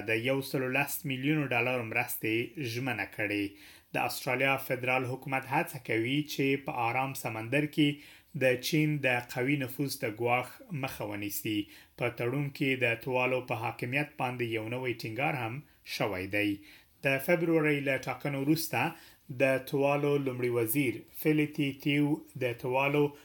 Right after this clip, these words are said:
د حاکمیت په اړه اندېښنه څرګنده کړه چې د استرالیا او توالو ترمنځ د یو تړون له امله استرالیا باید له نورو هیوادونو سره د توالو هر ډول امنیتي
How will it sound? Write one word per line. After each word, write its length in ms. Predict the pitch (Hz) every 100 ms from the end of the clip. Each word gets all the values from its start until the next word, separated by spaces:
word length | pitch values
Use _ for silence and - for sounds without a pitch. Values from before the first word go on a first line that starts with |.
| - - 131
د 180 | 127 120
حاکمیت 500 | 131 - 135 156 180 -
په 60 | 131
اړه 180 | 117 117 135 -
اندېښنه 500 | 127 123 131 131 160 175 -
څرګنده 420 | 107 107 107 107
کړه 140 | - 110 -
چې 120 | 107 98 - - - -
د 40 | 127 117
استرالیا 480 | - - 123 135 131
او 80 | 127
توالو 340 | 135 127 131 127 127
ترمنځ 380 | 123 139 147 131
د 60 | 123 123
یو 80 | 117
تړون 260 | 123 127 143
له 40 | 131 123
امله 280 | 160 123 143 - - - -
استرالیا 640 | 135 - - 127 139 156 143
باید 200 | 131 117 123
له 80 | 127
نورو 200 | 160 156
هیوادونو 580 | 135 135 127 123 160 170
سره 320 | 156 147 143 135 127
د 20 | 127 117 -
توالو 360 | 135 135 139 135 120
هر 140 | 156 160
ډول 260 | 151 135 107 - - - _ 123
امنیتي 580 | 127 123 123 117 151